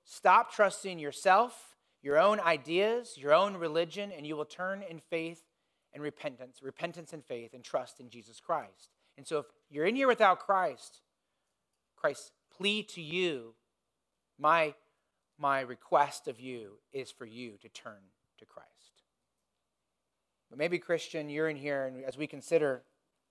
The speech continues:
the preaching of God's word today, you need to ask Christ to work in your heart. Maybe you need to ask him some things like this. "Father,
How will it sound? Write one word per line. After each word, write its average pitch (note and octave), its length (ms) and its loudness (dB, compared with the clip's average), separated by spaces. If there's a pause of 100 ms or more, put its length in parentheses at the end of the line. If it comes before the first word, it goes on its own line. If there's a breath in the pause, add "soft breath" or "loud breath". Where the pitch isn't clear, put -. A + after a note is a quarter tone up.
(140)
the C3+ 60 -20
preaching D#3 340 -8
of B2+ 80 -8
God's C#3 300 4
word C#3 260 -6
today, B2+ 280 0
you B2 160 -10
need D3+ 180 -6
to B2+ 140 -4
ask C3 460 -6 (800)
Christ D3 480 2
to D#3 60 -8
work C3+ 300 -4
in B2 100 -12
your B2 160 -6
heart. G2 220 -14 (1200)
Maybe F#3+ 200 2
you F#3+ 60 -2
need F#3+ 100 0
to F3 100 4
ask E3 320 4
him F3 140 -6
some E3 180 -8
things E3 260 -4
like D#3+ 220 2
this. A#2+ 320 -8
"Father, F3 540 4